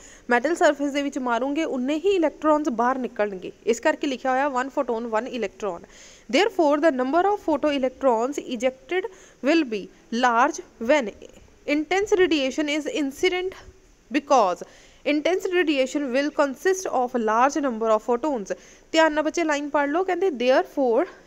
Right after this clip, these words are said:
number of photo electrons ejected," ਉਨੇ ਹੀ number of photons ਜਿਹੜੇ ਆ ਸਰਫੇਸ ਵਿੱਚੋਂ ਬਾਹਰ ਨਿਕਲਣਗੇ, "will be large," ਉਦੋਂ ਹੀ ਲਾਰਜ ਹੋਣਗੇ, "when intense radiation of incident," because intense radiation will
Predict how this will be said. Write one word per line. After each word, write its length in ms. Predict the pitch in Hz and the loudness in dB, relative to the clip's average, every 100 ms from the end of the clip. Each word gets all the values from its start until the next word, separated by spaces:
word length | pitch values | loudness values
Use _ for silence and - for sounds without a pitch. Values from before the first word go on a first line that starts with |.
| 240 262 | -2 0
number 280 | 262 294 392 403 | 0 2 2 2
of 120 | 392 | 0
photo 240 | 302 285 277 | -2 0 -2
electrons 680 | 247 247 247 240 226 247 - - - 262 | -2 -4 -2 0 0 -4 -10 -14 -8 -4
ejected," 500 | 285 302 - 240 - - - - | -2 -2 -4 -4 -4 -12 -20 -10
ਉਨੇ 300 | 285 302 359 | -2 0 2
ਹੀ 160 | 392 453 427 | 2 2 2
number 200 | 349 339 | 2 2
of 80 | 311 320 | 2 0
photons 500 | 320 294 269 285 302 | -2 -2 -2 -4 -2
ਜਿਹੜੇ 260 | 247 247 | -2 0
ਆ 80 | 240 | 0
ਸਰਫੇਸ 460 | 277 262 247 302 294 | 0 -2 -2 -6 -6
ਵਿੱਚੋਂ 240 | 269 302 214 208 | -4 -4 -2 -2
ਬਾਹਰ 300 | 208 294 320 | -2 0 -2
ਨਿਕਲਣਗੇ, 640 | 240 - 220 214 202 349 - - - 226 | -4 -4 -4 -4 -6 -8 -8 -20 -10 0
"will 140 | 320 320 | 0 4
be 80 | 403 302 240 | 4 4 2
large," 340 | 233 208 180 180 - - | 2 0 -2 -8 -10 -2
ਉਦੋਂ 380 | 247 277 349 381 | 2 4 4 4
ਹੀ 200 | 381 392 | 6 6
ਲਾਰਜ 340 | 302 269 247 | 4 0 0
ਹੋਣਗੇ, 560 | 262 240 226 220 254 330 | 0 0 -2 -2 -2 -4
"when 340 | 233 254 262 202 - | 0 0 0 -4 -4
intense 340 | 285 277 339 359 330 | -2 -2 -2 -2 -2
radiation 500 | 302 262 233 262 285 269 | -2 -2 -4 -4 -4 -2
of 120 | 269 | -6
incident," 460 | 226 254 262 311 339 240 | -8 -4 -2 -2 -4 -8
because 440 | 240 226 247 311 - 269 | -2 2 2 0 -4 -8
intense 400 | 269 294 294 - | -6 -6 -6 -6
radiation 500 | 302 262 226 226 262 | -6 -2 -4 -4 -6
will 120 | 240 | -4